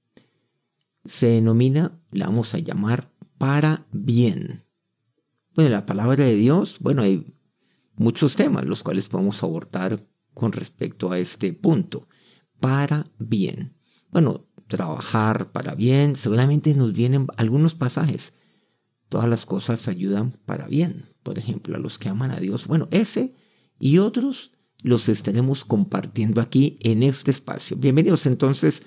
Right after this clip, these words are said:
a este programa y por supuesto a una nueva serie, Para Bien.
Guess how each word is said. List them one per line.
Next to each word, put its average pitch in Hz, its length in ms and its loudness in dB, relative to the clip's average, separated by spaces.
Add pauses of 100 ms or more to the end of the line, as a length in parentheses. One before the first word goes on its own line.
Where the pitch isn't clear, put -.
(560)
a - 120 -6
este - 300 -6
programa 170 580 2
y 120 120 2
por 123 240 2
supuesto 156 640 4
a 110 120 2
una 113 320 6
nueva 95 380 0
serie, - 400 -10 (100)
Para 151 560 2
Bien. - 380 -8